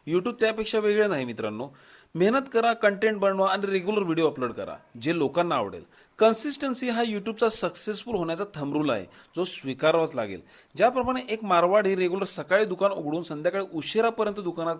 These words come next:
काम करतो आणि तो किती संकटे उभी झाली तरी दुकान बंद ठेवत नाही, त्याप्रमाणेच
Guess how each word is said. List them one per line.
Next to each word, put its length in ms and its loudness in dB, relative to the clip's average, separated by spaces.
काम 160 0
करतो 540 -6
आणि 160 -2
तो 280 -8
किती 260 -8
संकटे 360 -4
उभी 180 0
झाली 340 -4
तरी 140 2
दुकान 380 0
बंद 160 0
ठेवत 300 -4
नाही, 220 -14
त्याप्रमाणेच 680 0